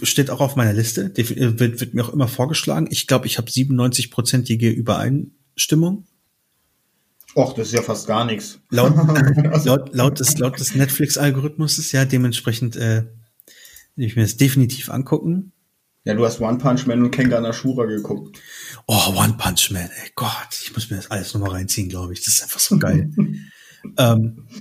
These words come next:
Speaker 1: ja, Musik, hast du was Neues?
Speaker 2: Nee, ich hab die letzte Woche nicht, äh, gar, also wirklich gar keine Musik gehört. Ich hab ein bisschen Podcasts gehört.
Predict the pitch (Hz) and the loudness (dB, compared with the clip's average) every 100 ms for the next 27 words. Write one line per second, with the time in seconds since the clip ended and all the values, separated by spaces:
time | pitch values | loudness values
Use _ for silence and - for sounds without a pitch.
0 | - _ _ _ _ _ _ _ _ _ | -20 _ _ _ _ _ _ _ _ _
1 | 143 120 120 123 165 - - - 127 160 | 4 6 6 4 0 -4 -4 -2 0 0
2 | 160 156 135 170 220 - - _ _ _ | -2 0 0 0 -4 -8 -12 _ _ _
3 | _ _ _ _ _ _ _ _ - 131 | _ _ _ _ _ _ _ _ 0 6
4 | 139 127 - - - _ - 151 - - | 6 4 -2 -14 -18 _ -8 -6 -6 -6
5 | 135 135 131 139 135 135 143 131 127 127 | 0 2 2 0 0 0 2 4 4 2
6 | - - - 127 123 123 110 101 117 120 | -4 -12 -6 0 4 4 4 0 2 2
7 | - 117 117 123 - - _ - - 135 | 2 -4 -2 -2 -4 -18 _ -20 -8 -4
8 | 147 - 147 - 120 117 117 110 104 110 | -4 -2 -2 0 -2 0 -2 -4 -4 0
9 | 110 104 - - - 147 - 127 123 - | 2 0 -8 -20 -8 -6 -2 0 0 0
10 | 123 - 147 - 139 139 - - 135 131 | 0 0 0 0 0 0 -6 -2 0 2
11 | 135 135 | 0 -2